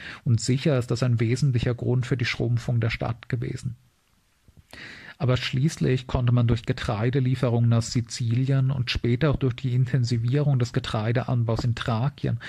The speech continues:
den Ausfall Ägyptens einigermaßen kompensieren. Außer Konstantinopel gab es seit dem Verlust von Antiochia und Alexandria zwar keine wirklichen Großstädte mehr,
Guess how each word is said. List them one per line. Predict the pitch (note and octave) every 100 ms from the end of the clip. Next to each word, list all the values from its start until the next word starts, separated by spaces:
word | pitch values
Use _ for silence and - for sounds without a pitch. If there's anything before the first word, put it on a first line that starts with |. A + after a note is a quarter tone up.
| - - -
den | B2+
Ausfall | A#2+ A#2 A#2 - C3
Ägyptens | A#2 A2+ B2+ - - B2+ -
einigermaßen | B2 A2+ B2 B2 A#2 A2+ A2+ -
kompensieren. | - A2+ A2 A2 A2 A#2 C3 A#2 - _ _ _ _ _ - - - - - -
Außer | - A#2 C3 F3+
Konstantinopel | D#3 - B2 - B2+ A#2 B2 G#2+ C#3+ - C3+ C3+
gab | C3 B2 B2+
es | -
seit | A#2+
dem | B2
Verlust | A#2+ B2+ B2 C3+ -
von | C3+
Antiochia | A#2+ A#2+ - A#2 A#2 - C#3
und | A#2+ -
Alexandria | A#2 A#2 - G#2+ B2+ C#3 A#2+ B2
zwar | B2+ - A#2+
keine | - B2+ A#2
wirklichen | A#2 A#2 B2+ A2+
Großstädte | A#2+ - A2 A2 - A2 A2+
mehr, | A#2 B2